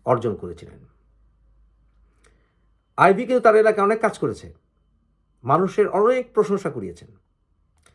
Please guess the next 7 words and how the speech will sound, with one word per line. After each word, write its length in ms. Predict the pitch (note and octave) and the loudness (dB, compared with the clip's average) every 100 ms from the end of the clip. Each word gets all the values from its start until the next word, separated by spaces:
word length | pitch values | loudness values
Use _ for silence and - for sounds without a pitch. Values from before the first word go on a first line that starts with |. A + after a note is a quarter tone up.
| _ _ - | _ _ -2
আর 140 | E3 | 2
তার 180 | D#3+ G#3+ | 4 4
সবচাইতে 680 | G#3 - A#3 - C4 B3 A3+ D3 - | 2 2 0 2 4 4 2 0 4
বড় 260 | F3+ A3+ | 6 6
ক্রেডিট 300 | A3+ G#3+ G#3+ | 4 2 0
কি 60 | A3 | -4
জানেন? 280 | A3+ A3+ | -2 -2